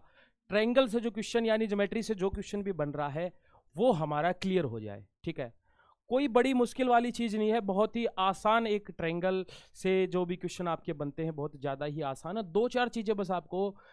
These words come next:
ध्यान में रखनी है या याद रखनी है, कहने का मतलब। अब जैसे यही क्वेश्चन था, इसको समझने से पहले हम थोड़ा सा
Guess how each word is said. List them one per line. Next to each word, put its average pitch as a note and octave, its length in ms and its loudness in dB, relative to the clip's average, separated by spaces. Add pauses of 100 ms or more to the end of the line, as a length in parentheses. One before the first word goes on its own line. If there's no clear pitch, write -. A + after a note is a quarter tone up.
(120)
ध्यान D3 320 -2
में G#3+ 120 0
रखनी G#3+ 260 0
है B3+ 80 4
या A#3+ 120 4
याद D3+ 320 2
रखनी A2+ 320 -10
है, F#2+ 120 -16 (200)
कहने D#3+ 220 -2
का B2 140 -6
मतलब। G#2 320 -14 (420)
अब C4+ 100 2
जैसे C4 220 2
यही A#3 340 6
क्वेश्चन B3 380 -2
था, A3+ 160 4
इसको B3 240 -2
समझने A3 400 2
से A#3+ 140 0
पहले F#3+ 320 0
हम A#3 200 -2
थोड़ा C4 300 2
सा F#3+ 260 2